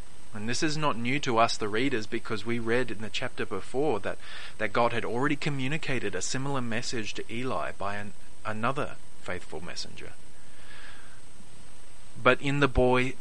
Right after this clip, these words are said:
Samuel, God was raising up a faithful messenger to proclaim the word of the Lord.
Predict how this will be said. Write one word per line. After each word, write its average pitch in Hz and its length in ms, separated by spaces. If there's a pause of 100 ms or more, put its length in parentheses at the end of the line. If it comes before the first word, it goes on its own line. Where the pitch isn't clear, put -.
Samuel, 107 640 (720)
God 120 280
was 123 180
raising 117 380
up 107 180
a 95 80
faithful 113 540
messenger 107 500
to - 160
proclaim 104 640
the 101 120
word 92 460
of - 200
the 87 80
Lord. - 340